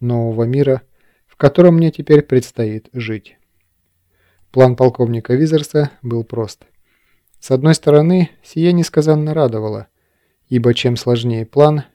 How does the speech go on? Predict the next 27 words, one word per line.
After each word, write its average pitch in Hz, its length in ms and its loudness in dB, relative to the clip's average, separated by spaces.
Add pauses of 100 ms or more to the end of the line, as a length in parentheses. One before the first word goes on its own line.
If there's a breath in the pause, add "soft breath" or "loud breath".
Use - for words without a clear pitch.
(140)
тем 165 220 -2
больше 156 320 4
вероятность, 156 760 -2
что - 220 -2
на 127 100 0
каком-то 127 440 0
его 120 320 2
этапе 151 460 -2 (680)
дерьмо 143 440 2
таки - 240 -10
попадет 131 480 0
в 123 60 -8
вентилятор 151 600 0
и 147 140 -6
всем 170 260 -4
станет 151 420 -6
совсем 120 400 -8
невесело. 120 600 -6 (1000)
С 123 80 -8
другой 160 340 2
стороны, 170 540 0 (160)
это 156 200 -4
говорило 147 440 6
о 131 140 -6
недостаточной 127 760 -6
продуманности 123 720 -6
операции. 117 720 -6